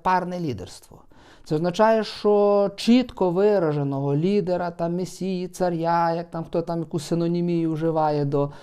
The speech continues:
м, того всього, в нас абсолютно нема. В нас електорально немає лідера в країні. Є співлідерство електоральне, тридцять на двадцять дев'ять. Це до Міндічгейту.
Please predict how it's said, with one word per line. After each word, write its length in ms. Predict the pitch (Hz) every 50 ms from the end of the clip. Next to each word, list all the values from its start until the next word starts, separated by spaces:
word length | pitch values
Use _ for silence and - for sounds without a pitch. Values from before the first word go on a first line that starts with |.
| - - - - - - - -
м, 480 | 135 131 127 127 131 131 135 135 135 131 -
того 160 | 143 135 143
всього, 300 | 143 - 220 226 226 220
в 40 | 202
нас 200 | 202 202 190 -
абсолютно 560 | 208 208 - - 220 208 220 220 - 196 190
нема. 280 | 180 180 156 135 117
В 20 | 120
нас 240 | 127 139 147 147 -
електорально 960 | - 175 180 190 208 208 208 - - 190 190 196 226 254 254 233 208 185 175 156
немає 580 | 147 151 185 214 208 202 196 185 175 156 160 160
лідера 360 | 165 180 180 151 156 139 135
в 80 | 135
країні. 380 | - - 123 120 110 90 82 - - - - - - - - - - - - - - - - -
Є 260 | - 117 135 151 160
співлідерство 1080 | 123 - - - - - 185 175 160 160 165 180 185 160 170 165 156 147 - - 147
електоральне, 640 | 143 139 135 135 - - 131 123 120 113 110 107 104 -
тридцять 380 | - 156 165 165 165 - 143 143
на 60 | 139
двадцять 320 | 135 131 120 - - 117
дев'ять. 360 | 117 - 82 82 92 95 -
Це 220 | - 170 180 214 226
до 360 | 185 160 151 165 170 180 196
Міндічгейту. 920 | 185 175 170 165 160 151 143 143 143 139 120 - - - - - - -